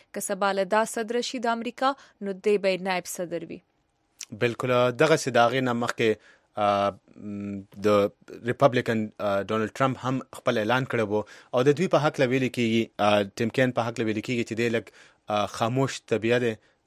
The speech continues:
Speaker 2: اه، په خپل اصولو باندې چې کوم خبرې کوي، په هغې
Speaker 1: مهم.
Speaker 2: باندې یو پوخ او کلک ولاړ وي. اه، ډېر څیزونو سره دواړو په ډېر څیزونو باندې اتفاق دی.
Speaker 1: شته.
Speaker 2: آه.
Speaker 1: نو دلته کې تاسو خبره وکړله چې د هیلري کلینټن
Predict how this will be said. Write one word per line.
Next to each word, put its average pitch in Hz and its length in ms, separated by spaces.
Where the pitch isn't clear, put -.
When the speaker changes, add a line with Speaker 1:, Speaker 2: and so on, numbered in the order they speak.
Speaker 2:
اه، 107 360
په 110 60
خپل 120 340
اصولو 151 320
باندې 113 220
چې - 100
کوم 113 280
خبرې 127 360
کوي، 120 320
په 113 80
هغې 104 100
Speaker 1:
مهم. 120 120
Speaker 2:
باندې 107 200
یو 104 200
پوخ - 320
او 104 180
کلک 131 340
ولاړ 120 280
وي. 113 180
اه، 98 420
ډېر 139 120
څیزونو 131 340
سره 113 240
دواړو 110 320
په 104 160
ډېر 117 160
څیزونو 110 340
باندې 104 320
اتفاق 123 640
دی. 113 120
Speaker 1:
شته. 226 200
Speaker 2:
آه. 220 180
Speaker 1:
نو 254 240
دلته 330 200
کې 294 120
تاسو 294 260
خبره 277 300
وکړله 262 320
چې 240 100
د 208 80
هیلري 214 340
کلینټن 277 520